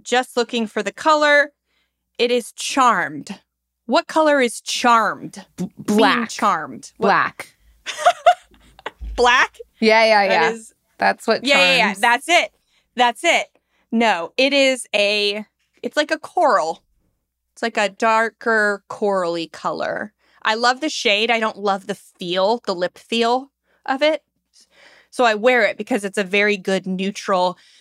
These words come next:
Speaker 1: You wouldn't think, like, it doesn't look neutral, but when you put it on, it's neutral.
Speaker 2: Oh, wow. This was a fun pastime I'm remembering for Eric and I, as I, I've got a collection of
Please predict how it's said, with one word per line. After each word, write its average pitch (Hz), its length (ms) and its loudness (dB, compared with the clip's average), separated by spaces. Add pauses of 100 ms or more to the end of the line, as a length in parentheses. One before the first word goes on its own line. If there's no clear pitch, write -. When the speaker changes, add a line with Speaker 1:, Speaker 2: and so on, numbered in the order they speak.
(240)
Speaker 1:
You 262 160 2
wouldn't 466 260 0 (160)
think, 208 400 -4
like, 180 380 -2 (800)
it - 80 -8
doesn't 277 260 -2
look 180 280 -8
neutral, 285 640 -2 (640)
but 196 340 -2 (500)
when 220 160 -4
you 220 100 -4
put 294 200 -4
it 254 120 -2
on, 185 460 -2 (760)
it's 226 240 -14
neutral. - 640 -10
Speaker 2:
Oh, 254 200 -2
wow. 214 320 -2 (240)
This 294 260 2
was 277 220 4
a 330 80 4
fun 220 300 0
pastime 190 640 0
I'm 180 120 -4
remembering 180 600 0
for - 200 -2
Eric 196 360 0
and 226 120 0
I, 233 300 2
as 196 240 0
I, 208 160 0
I've 196 200 0
got 233 160 2
a 262 40 -4
collection 190 760 -2
of 175 580 0